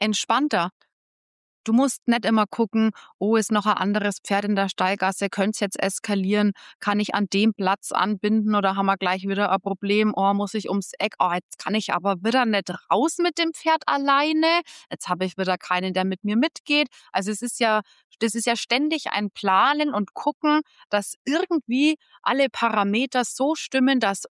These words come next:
auf keinen Fall irgendwas schiefgehen kann. Und um die Sachen muss man sich dann langfristig natürlich keine Gedanken mehr machen. Und wie schön ist es denn auch bitte, wenn das Pferd einfach gern bei dir ist? Also nicht, weil, ähm, du irgendwie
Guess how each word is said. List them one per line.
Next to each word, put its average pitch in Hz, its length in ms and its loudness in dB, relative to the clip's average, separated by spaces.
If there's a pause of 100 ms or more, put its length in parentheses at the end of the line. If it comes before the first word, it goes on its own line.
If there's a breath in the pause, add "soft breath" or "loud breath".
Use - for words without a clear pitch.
(140)
auf 233 220 0
keinen 349 440 0
Fall 294 220 0
irgendwas 240 380 2
schiefgehen 180 480 -2
kann. 156 320 -2
Und 190 120 -2
um 202 140 2
die 254 140 2
Sachen 262 320 0
muss 247 160 2
man 247 120 4
sich 247 160 -2
dann 226 140 0
langfristig 220 560 -2
natürlich 220 380 0
keine 196 260 -2
Gedanken 202 460 -2
mehr 185 100 2
machen. 180 340 2 (140)
Und 208 200 0
wie 220 120 4
schön 269 280 2
ist 294 180 0
es 202 160 -2
denn 196 140 0
auch 185 180 2
bitte, 214 280 0
wenn 202 140 0
das 190 160 -6
Pferd 202 280 -4
einfach 185 400 -6
gern 269 340 -2
bei 170 180 2
dir 165 220 -4
ist? - 280 -8 (200)
Also 190 260 -4
nicht, 240 420 0
weil, 220 280 2 (440 soft breath)
ähm, 190 540 0
du 180 260 -8
irgendwie 233 800 0